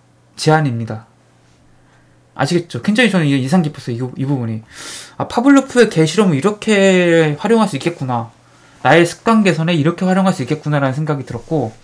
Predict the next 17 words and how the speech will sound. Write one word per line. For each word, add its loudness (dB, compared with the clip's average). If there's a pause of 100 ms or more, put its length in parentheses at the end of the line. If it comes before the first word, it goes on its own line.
(600)
여러분들 6
막, 4
뭐, -6
제 0
주변에도 0
있습니다만, -4 (800)
침대에 4
누웠는데 0
잠이 0
안 0
와서 -4
막 -6
뭔가를 -2
한다라고 -2
하시는 -4
분도 -8
있어요. -16